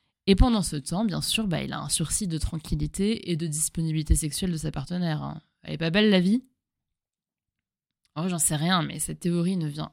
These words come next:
vraiment pas de nulle part. C'est le résultat d'une étude sociologique de la Soleil Bleu Academy, basée sur mes propres déboires amoureux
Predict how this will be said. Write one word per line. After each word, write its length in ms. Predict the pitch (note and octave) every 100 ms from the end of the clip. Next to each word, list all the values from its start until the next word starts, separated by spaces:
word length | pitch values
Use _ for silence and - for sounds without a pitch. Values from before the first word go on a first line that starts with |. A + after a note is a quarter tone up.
| -
vraiment 520 | D#3 D3+ D3+ D#3 D#3
pas 120 | D3+
de 60 | D3
nulle 160 | D#3+
part. 380 | F3 C4 D#4+ - _ - - _ _ -
C'est 180 | -
le 100 | E3
résultat 380 | E3 E3 E3 E3+
d'une 160 | D#3 D#3
étude 240 | D#3 E3+
sociologique 840 | - D#3+ - D#3+ D#3+ D#3 E3 E3+ D#3
de 520 | D3+ D3+ D3+ D#3 -
la 160 | - D3+
Soleil 340 | C3+ D#3+ D#3
Bleu 220 | D3+ E3 -
Academy, 540 | D#3 D3+ D3 D3+ G#3 - _ _ - - _ _
basée 440 | E3 F3 D#3+ F3+
sur 300 | F3 - E3
mes 180 | D#3 D3+
propres 400 | - F#3 - E3
déboires 380 | D#3 D3+ D3+ C3+
amoureux 520 | C#3+ D3 D3 F#3+ D#4